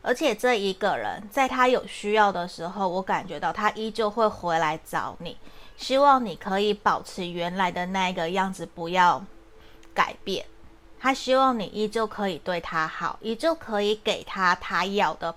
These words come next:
帮忙跟协助，虽然不一定是感情，不一定是感情方面的。所以我觉得这样子的一个难分难舍，甚至他告诉你，“我们还是可以当朋友”，可是到后面他的冷漠冷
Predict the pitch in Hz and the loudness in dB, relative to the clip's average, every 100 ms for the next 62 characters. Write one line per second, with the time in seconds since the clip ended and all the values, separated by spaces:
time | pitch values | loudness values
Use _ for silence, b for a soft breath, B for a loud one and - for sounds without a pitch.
0 | - 185 180 190 165 175 190 196 - - | 0 2 2 -4 -6 -6 -8 -8 -10 -12
1 | - 190 226 269 254 262 262 220 226 226 | -8 -6 2 2 2 2 0 0 -2 -2
2 | 233 226 170 - - 202 - - B B | -2 -2 -4 -6 -12 -12 -14 -18 B B
3 | B B 285 247 247 254 240 220 - 190 | B B -2 0 0 0 0 0 -4 -8
4 | 170 190 180 185 175 - - - B B | -6 -2 -2 -2 -8 -8 -12 -12 B B
5 | B 311 349 220 202 196 196 311 277 240 | B 2 4 2 2 -2 -2 0 0 -2
6 | 196 175 202 233 202 180 190 214 208 196 | -4 -4 -2 -2 0 -2 -2 -2 -2 -2
7 | 160 202 190 208 233 233 240 220 247 240 | -2 -4 -6 -4 -2 0 2 2 2 0
8 | 226 247 180 156 165 160 185 165 - 262 | 0 -4 -4 -6 -4 -4 -4 -6 -2 -2
9 | - - 202 208 175 180 180 208 220 214 | 0 0 0 -4 -6 -8 -4 4 4 4
10 | 226 214 208 208 208 196 190 - 190 208 | -2 -2 -2 -2 2 2 0 -4 -2 -2
11 | 185 143 | -2 -4